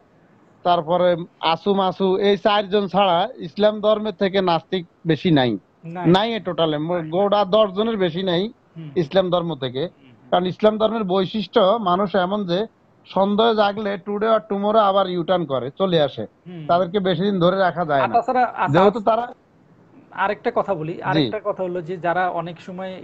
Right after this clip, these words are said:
Speaker 2: ইয়া বলে যে, আমি একদিন শুনতেছিলাম তান-, তানভীর ভাই বা কারো একটা লাইভে একজন বলতেছে যে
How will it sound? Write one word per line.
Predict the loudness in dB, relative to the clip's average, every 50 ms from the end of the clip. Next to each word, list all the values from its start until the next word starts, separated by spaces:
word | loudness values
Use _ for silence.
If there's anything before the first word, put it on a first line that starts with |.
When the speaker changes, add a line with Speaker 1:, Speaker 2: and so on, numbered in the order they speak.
| -12
Speaker 2:
ইয়া | -10 -8 -8 -8 -8
বলে | -8 -8 -8 -8 -10 -10 -12 -14 -16 -20 -14
যে, | -12 -10 -10 -10 -12 -12
আমি | -12 -10 -10 -8 -8
একদিন | -8 -8 -10 -10 -12 -12 -14
শুনতেছিলাম | -14 -16 -16 -14 -12 -10 -10 -10 -10 -12 -14 _ -8
তান-, | -8 -8 -8 -10 -16 -18 -20 -20 -18 -10 -10
তানভীর | -8 -8 -8 -10 -8
ভাই | -8 -6
বা | -6 -6 -4
কারো | -4 -4 -4 -4 -4
একটা | -6 -8 -8
লাইভে | -8 -8 -8 -8 -10 -14 -16 -16 -20 -20 -20 -20 -20 -20 -20 -14
একজন | -12 -12 -12 -10 -12 -10 -10
বলতেছে | -10 -10 -10 -12 -12 -12 -12
যে | -12 -10 -8 -6 -6 -6 -6